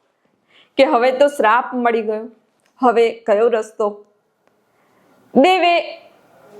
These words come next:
તપશ્ચર્યામાં બેસવાનું શરૂ કરી દીધું. બ્રહ્માની તપશ્ચર્યા કરી.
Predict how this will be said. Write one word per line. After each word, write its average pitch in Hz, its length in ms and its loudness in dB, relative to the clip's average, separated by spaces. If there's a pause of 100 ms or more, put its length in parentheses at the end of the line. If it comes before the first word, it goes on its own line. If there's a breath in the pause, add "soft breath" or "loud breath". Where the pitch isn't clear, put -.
(360)
તપશ્ચર્યામાં - 2250 -2
બેસવાનું 247 460 0
શરૂ 254 280 -2
કરી 240 220 -4
દીધું. 226 440 -14 (760)
બ્રહ્માની 254 680 2
તપશ્ચર્યા 262 760 -2
કરી. 254 360 -10